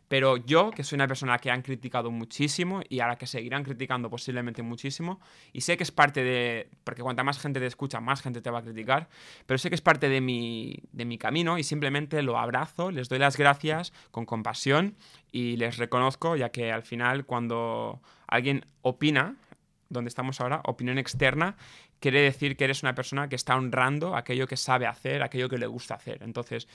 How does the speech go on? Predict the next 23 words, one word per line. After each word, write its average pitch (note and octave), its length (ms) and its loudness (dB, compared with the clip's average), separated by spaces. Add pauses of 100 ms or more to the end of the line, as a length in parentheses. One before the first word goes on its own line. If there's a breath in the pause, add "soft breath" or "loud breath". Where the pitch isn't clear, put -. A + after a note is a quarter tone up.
(140 loud breath)
si - 140 -4
yo D3 60 4
tengo D#3+ 140 6
amor C#3 240 4
propio, D3 420 0
hago D3 260 6
lo C3 120 4
que C3 100 -2
hago C#3 220 2
independientemente B2+ 680 -4
de B2+ 100 -4
tu A#2+ 100 -6
opinión. A#2 400 -8
Me B2+ 160 -6
guste E3 480 -2
o B2 100 -4
no B2+ 100 0
me B2+ 120 -2
guste. B2+ 360 -4
¿Que B2+ 260 0 (360 loud breath)
me C#3 60 -4
estás F3+ 200 -4
criticando? F#3 720 6